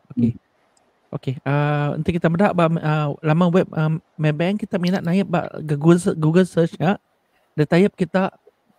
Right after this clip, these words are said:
Speaker 1: Maybank moratorium, automatik utai tu akan sud. Kita boleh
Speaker 2: Ah.
Speaker 1: milih jakau Melayu, ngau jakau tajak lah, jakau, ah, orang putih lah, jakau ribai.
Speaker 2: Hmm.
Speaker 1: Kita boleh scroll ke baru. <coughs> Okey, jadi bisik empat titik cara,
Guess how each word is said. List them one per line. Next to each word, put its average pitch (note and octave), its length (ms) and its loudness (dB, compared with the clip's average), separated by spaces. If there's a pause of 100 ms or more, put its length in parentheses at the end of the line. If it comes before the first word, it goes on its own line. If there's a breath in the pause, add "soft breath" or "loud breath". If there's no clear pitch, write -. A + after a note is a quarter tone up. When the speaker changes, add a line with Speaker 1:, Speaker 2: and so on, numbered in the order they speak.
(120)
Speaker 1:
Maybank E3 480 2
moratorium, D3 680 0
automatik F3+ 480 -2
utai D#3+ 160 -4
tu - 120 -6
akan C#3+ 240 -4
sud. E3 240 -2 (440)
Kita F3 160 0
boleh F#3+ 160 4
Speaker 2:
Ah. E3+ 80 2
Speaker 1:
milih F3 180 2
jakau D3 300 -2
Melayu, D#3+ 320 4
ngau D#3 100 -2
jakau D3 300 -4
tajak C#3+ 240 -6
lah, F3+ 160 -8
jakau, D3 560 -4
ah, C#3 260 -4
orang C#3+ 140 -4
putih - 240 -6
lah, E3 160 -6
jakau C#3 240 -6
ribai. C3+ 400 -4 (800)
Speaker 2:
Hmm. C3 80 2
Speaker 1:
Kita B2 240 0
boleh C#3+ 180 0 (140)
scroll E3 260 0
ke D#3 120 -10
baru. E3 340 2 (920)
<coughs> - 1400 -12
Okey, C#3+ 240 2 (360)
jadi G3 240 4
bisik A3+ 360 2
empat G#3+ 160 2
titik G#3+ 240 -4
cara, D3+ 360 0